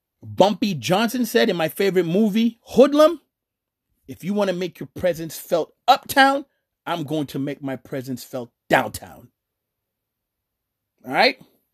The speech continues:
So we can keep doing this back and forth bullshit, or we can just say, "Fuck it." You do you, I do me.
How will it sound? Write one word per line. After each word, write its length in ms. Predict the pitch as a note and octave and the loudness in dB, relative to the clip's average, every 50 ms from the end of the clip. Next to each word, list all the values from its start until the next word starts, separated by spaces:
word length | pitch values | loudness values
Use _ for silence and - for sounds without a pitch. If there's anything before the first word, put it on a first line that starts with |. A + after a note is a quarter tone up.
| _ _ _ _ _ _ _ _ _ | _ _ _ _ _ _ _ _ _
So 100 | - E3+ | -2 0
we 100 | F#3 A#3 | 0 0
can 120 | A#3 F#3+ | -2 0
keep 220 | - B3 C4 - D#3 | 6 6 6 6 6
doing 220 | A#3+ B3+ A#3+ G#3 | -2 0 0 0
this 160 | F#3 F3 C3+ | 0 -2 -4
back 320 | A#2+ G#2 F3+ F#3+ F#3+ - - | -6 -2 -2 -2 -2 -2 -6
and 80 | C#3 | -10
forth 260 | - - F3 - E3 | -4 0 0 0 0
bullshit, 480 | C#3+ E3+ A#3 C4 C4 - C#4+ C#4 C#4+ - A#3 _ _ _ _ _ _ _ _ _ _ _ _ _ _ _ _ _ _ _ _ _ _ _ _ _ _ - | -2 -4 -4 -4 -4 -4 -4 -6 -6 -6 -12 _ _ _ _ _ _ _ _ _ _ _ _ _ _ _ _ _ _ _ _ _ _ _ _ _ _ -6
or 100 | E3 E3+ | -4 -2
we 80 | E3 E3 | -2 -2
can 160 | D#3+ E3 D3 | -4 -4 -4
just 220 | C#3+ D#3+ C#3+ - | -4 -6 -6 -6
say, 160 | - D3+ C3+ | -6 -6 -6
"Fuck 500 | B2+ - - - - - F#3 - - - | -6 -8 -16 -14 -2 0 0 0 0 -4
it." 100 | - - _ _ _ _ _ _ _ _ _ _ _ _ _ _ _ _ _ _ _ _ _ _ _ _ _ _ _ _ _ _ _ _ _ _ _ _ _ _ _ _ _ _ _ _ _ _ _ _ _ _ _ | -18 -18 _ _ _ _ _ _ _ _ _ _ _ _ _ _ _ _ _ _ _ _ _ _ _ _ _ _ _ _ _ _ _ _ _ _ _ _ _ _ _ _ _ _ _ _ _ _ _ _ _ _ _
You 220 | - B2+ E3+ G3 E3 | -6 -4 -2 -2 0
do 180 | F3+ G3 F#3+ | 0 0 0
you, 300 | F3+ F#3 G3 G3 G3 - - | 0 0 -2 -2 -4 -4 -2
I 160 | C3+ D#3+ E3+ | -2 0 0
do 160 | D#3 D#3 F3+ | 0 -2 -4
me. 360 | E3+ E3 E3+ F3 F3+ F#3 F3+ | -4 -2 -2 -2 -4 -4 -6